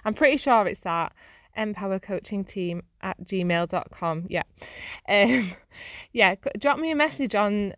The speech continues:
on, on an email and let me know if you've got any ideas of things that you would like me to talk about, um, in the upcoming podcasts as well, because at the end of the day, this podcast is for you guys.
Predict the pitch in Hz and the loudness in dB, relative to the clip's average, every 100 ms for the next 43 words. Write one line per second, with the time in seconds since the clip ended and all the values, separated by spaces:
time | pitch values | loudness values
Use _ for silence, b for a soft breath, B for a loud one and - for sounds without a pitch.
0 | _ 208 208 - 208 214 214 226 202 175 | _ -2 -2 -2 -2 0 2 2 2 2
1 | 175 185 190 196 190 185 175 - 190 - | 2 0 -2 -2 0 2 0 -2 -8 -10
2 | - 196 - 196 196 196 190 185 196 185 | -8 -6 -2 -2 0 2 0 0 -2 -2
3 | 185 175 170 - 208 196 - - 208 262 | -2 -4 -6 -10 -6 -6 -6 -4 -2 2
4 | 226 208 208 196 - - 190 196 - 175 | 4 4 2 -4 -6 -6 -4 -4 -6 -2
5 | 170 - b b b _ 202 190 185 185 | -2 -6 b b b _ -4 -2 -2 0
6 | 196 196 - - 185 175 180 160 - - | 0 0 -2 -10 -6 -6 -6 -12 -10 -12
7 | 170 - _ - 180 185 170 170 202 185 | -12 -16 _ -14 -6 -2 -2 -4 -6 -6
8 | - 240 269 185 170 156 160 160 160 170 | 0 2 2 0 -4 0 2 2 0 -2
9 | _ 262 - 214 190 185 - 165 - 185 | _ -8 -4 -6 -4 -8 -6 -12 -10 -8
10 | 220 208 180 170 170 | -6 0 2 2 0